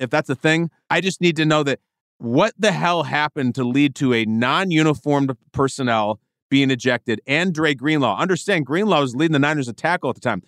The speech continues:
It's a very important player. Shanahan's head was about to explode that they gave up a king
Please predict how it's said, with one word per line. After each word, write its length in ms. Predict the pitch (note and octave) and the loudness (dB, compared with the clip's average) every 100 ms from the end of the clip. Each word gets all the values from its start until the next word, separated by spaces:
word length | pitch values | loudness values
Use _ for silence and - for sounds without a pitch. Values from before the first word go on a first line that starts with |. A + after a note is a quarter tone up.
| _ | _
It's 100 | - | -4
a 60 | |
very 220 | D#3 A3 | 0 2
important 380 | A#3+ E3 F3+ C3+ | 2 2 0 0
player. 340 | A2+ G3+ F3 G2+ _ - | 0 0 0 -4 _ -14
Shanahan's 600 | - F3+ G#3 G#3+ F3+ C#3+ | -2 0 2 2 0 0
head 140 | F#3 | -2
was 120 | G3 | 0
about 260 | D3+ C3+ B2+ | 0 0 0
to 100 | B2 | -4
explode 520 | A2+ - C3+ B2+ B2 - _ _ | -6 -4 0 0 0 -6 _ _
that 180 | D3+ B2+ | -2 2
they 180 | E3 F#3 | 2 2
gave 240 | F3+ F3 | 2 2
up 180 | F3 C#3+ | 0 0
a 60 | |
king 640 | C3+ - G3+ G3 D3+ D3 | -6 -4 0 0 2 0